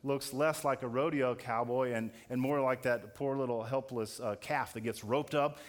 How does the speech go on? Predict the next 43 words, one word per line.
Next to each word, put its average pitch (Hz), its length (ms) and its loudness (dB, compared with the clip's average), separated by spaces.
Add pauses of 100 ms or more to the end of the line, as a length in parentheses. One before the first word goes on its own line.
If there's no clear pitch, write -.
and 127 160 0
lays 143 300 2
there 147 180 4
in 143 80 4
the 139 80 2
dirt, 143 320 2
you 139 60 0
know, 147 100 2
after 143 220 2
the 127 80 0
cowboy 139 460 0
is 123 80 -4
done 131 200 0
with 135 140 -2
them. 156 200 -4 (380)
And, 135 220 0
and 131 160 2
we, 135 180 0
we 135 260 0
are 123 220 2
immobile 147 600 2
and 139 100 2
we're 127 80 0
ineffective 151 720 0
and, 123 260 0
and 120 160 -4
we're 117 240 -2
too 185 200 -2
worried 165 360 4
about 135 300 2 (160)
what 151 160 2
people 139 220 0
think 175 240 -2
of 170 100 0
us, 175 300 2
or 120 100 0 (180)
we're 135 100 -2
too 175 180 -2
concerned 156 520 0
about 131 300 4 (160)
our 135 100 2
petty 151 300 0
squabbles 147 640 0